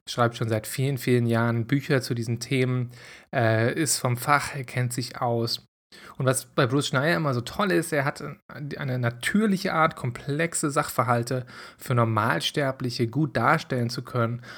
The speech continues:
Und das ist auch der Grund, warum ich dieses Buch so toll finde. Und das ist auch der Grund, warum ich euch jetzt die interessantesten Ideen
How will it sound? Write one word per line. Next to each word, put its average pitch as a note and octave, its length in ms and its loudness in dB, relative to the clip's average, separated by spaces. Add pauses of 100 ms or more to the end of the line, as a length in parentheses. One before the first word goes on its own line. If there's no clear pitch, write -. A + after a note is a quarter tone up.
(100)
Und A#2+ 120 0
das A#2+ 120 0
ist D#3+ 60 -2
auch D3 120 0
der B2 120 4
Grund, C3 340 4
warum C3 220 0
ich B2 140 -4
dieses C3 260 0
Buch - 220 -8
so C3+ 100 -4
toll A2 240 -2
finde. A#2+ 460 -4 (500)
Und A#2+ 100 0
das B2 160 4
ist D#3 80 -2
auch C#3+ 100 0
der C#3 140 0
Grund, D#3+ 220 0
warum C#3 160 2
ich C#3 160 -4
euch B2+ 160 -2
jetzt B2 200 -4
die B2 220 0 (240)
interessantesten D#3 840 0
Ideen C3+ 500 0